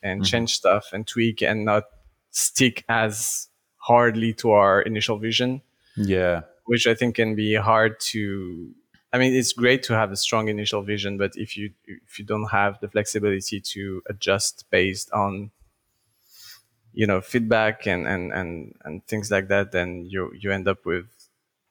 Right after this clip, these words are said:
Speaker 1: a process that's super rigid, and that hurt us, I think, a lot.
Speaker 2: Yeah. Was it at the end, did you,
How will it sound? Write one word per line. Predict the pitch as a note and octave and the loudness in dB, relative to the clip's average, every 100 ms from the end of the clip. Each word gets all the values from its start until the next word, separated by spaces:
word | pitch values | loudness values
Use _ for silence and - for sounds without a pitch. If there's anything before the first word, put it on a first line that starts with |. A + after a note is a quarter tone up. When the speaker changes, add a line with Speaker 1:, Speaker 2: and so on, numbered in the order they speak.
| _ _ - | _ _ -12
Speaker 1:
a | |
process | - A2 G#2 G2+ G2 | 0 2 2 0 -2
that's | F#2+ - | -4 -4
super | G#2 F#2 | -4 -2
rigid, | F#2 F#2+ G2 F#2 G#2 - - | -2 -2 -2 -4 -8 -20 -14
and | G2 | -2
that | F#2 - | -2 -2
hurt | - F2 - | -4 -4 -4
us, | - - | -8 -6
I | - | -8
think, | - G#2+ | -10 -10
a | - | -6
lot. | F2+ G2+ - - _ _ - | -4 -6 -14 -20 _ _ -10
Speaker 2:
Yeah. | F#2+ F2 D#2+ - - - | -6 -4 -6 -10 -20 0
Was | A#2 A2+ | 2 4
it | A2+ - - | 2 -2 -6
at | A2+ - | -6 -4
the | G2+ F#2 F2 - | -4 -4 -8 -10
end, | G2 F#2+ F#2+ F#2 F2+ - _ _ _ _ G2+ G2+ - | -10 -8 -10 -12 -14 -18 _ _ _ _ -16 -14 -8
did | G#2+ | -8
you, | F#2 F2+ F2+ F2 F2+ | -8 -10 -10 -12 -12